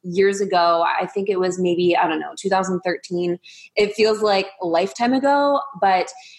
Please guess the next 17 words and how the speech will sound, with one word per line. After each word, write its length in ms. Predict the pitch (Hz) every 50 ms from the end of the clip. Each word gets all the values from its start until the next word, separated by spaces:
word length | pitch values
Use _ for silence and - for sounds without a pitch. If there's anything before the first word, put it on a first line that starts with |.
| _ _ _ _ -
I, 260 | 196 208 208 - 208
so 120 | 202 -
I 80 | 226 220
went 240 | 226 240 254 - 247
self-employed 480 | 262 254 247 233 220 208 - 214 208
for 80 | 208 208
the 80 | 202 196
first 240 | 196 196 190 196
time 140 | - 190 185
with 120 | 190 185 -
my 120 | 180 170
personal 420 | 170 - 196 190 180 - 190 180
training 400 | - - - 185 180 185 185 190
business 380 | 180 180 165 170 170 156 - -
back 240 | - - 160 170 - - -
there, 460 | 165 160 165 190 269 330 320 254 - _ _ _ _ _ _ _ _ _ - - - _ -
eh, 100 | - 220